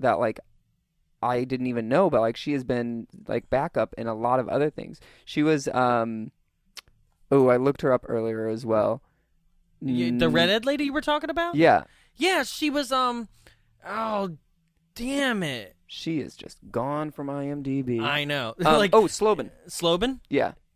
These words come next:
Speaker 2: Yes.
Speaker 1: No, yep, scroll up.
Speaker 2: Um,
Speaker 1: You went right past it.
Speaker 2: yep, yep, yep, yep,
Speaker 1: Yep.
Speaker 2: yep. I got it.
Speaker 1: Slobin Fallon Hogan.
Speaker 2: Slobin Fallon Hogan?
Speaker 1: Fallon Hogan.
Speaker 2: God, that
Speaker 1: She
Speaker 2: is her name.
Speaker 1: Yeah.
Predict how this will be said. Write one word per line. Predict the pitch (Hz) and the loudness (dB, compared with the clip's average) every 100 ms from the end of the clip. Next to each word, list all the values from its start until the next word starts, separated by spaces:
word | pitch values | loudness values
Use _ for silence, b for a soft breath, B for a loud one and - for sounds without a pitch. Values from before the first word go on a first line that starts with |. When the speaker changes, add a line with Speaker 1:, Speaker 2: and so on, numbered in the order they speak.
| - - | -20 -10
Speaker 2:
Yes. | 220 381 240 - - - | -2 0 0 -4 -14 -6
Speaker 1:
No, | 156 147 | -2 -2
yep, | 143 156 - | 0 -2 -2
scroll | - 135 131 | -2 0 2
up. | 120 - _ 170 | 0 -4 _ -4
Speaker 2:
Um, | 160 151 139 135 | 0 0 -2 -4
Speaker 1:
You | 127 | -4
went | 127 120 | -4 -4
right | 127 - | -4 -2
past | 117 110 - | -4 -4 -4
it. | |
Speaker 2:
yep, | 208 | -4
yep, | 202 202 | -4 -4
yep, | 208 196 | -4 -2
yep, | 208 | 2
Speaker 1:
Yep. | 151 | 2
Speaker 2:
yep. | - _ - | 0 _ -6
I | |
got | 185 175 170 | 2 4 4
it. | |
Speaker 1:
Slobin | 165 165 165 | 4 2 0
Fallon | - 139 139 139 | 2 2 2 -2
Hogan. | 131 123 117 82 - _ _ _ _ _ | -6 -8 -6 -12 -20 _ _ _ _ _
Speaker 2:
Slobin | - - 135 139 156 180 175 | -16 -12 -6 -4 -4 -4 -6
Fallon | - 135 135 160 160 143 | -6 -6 -4 -4 -4 -4
Hogan? | 143 170 190 214 | -4 -4 -4 -6
Speaker 1:
Fallon | 208 143 165 175 | -4 -2 -2 -2
Hogan. | 151 143 147 131 117 | -2 -2 -2 -6 -6
Speaker 2:
God, | 226 233 | -4 -4
that | 190 185 | -4 -4
Speaker 1:
She | 190 | -4
Speaker 2:
is | 247 196 | -4 -4
her | 202 | -4
name. | 170 202 269 117 | -4 -4 -6 -4
Speaker 1:
Yeah. | 117 139 | 0 2